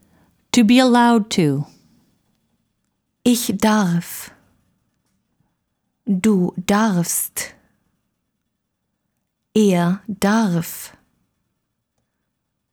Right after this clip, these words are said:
Speaker 2: Sie darf. Es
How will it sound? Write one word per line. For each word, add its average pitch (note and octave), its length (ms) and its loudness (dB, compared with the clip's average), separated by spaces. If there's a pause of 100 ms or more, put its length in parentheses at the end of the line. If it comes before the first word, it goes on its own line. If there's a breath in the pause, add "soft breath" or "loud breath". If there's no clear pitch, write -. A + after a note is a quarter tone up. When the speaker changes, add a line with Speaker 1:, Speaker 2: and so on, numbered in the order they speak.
(300)
Speaker 2:
Sie A#3 500 2
darf. F3+ 720 -2 (1600)
Es A3+ 360 0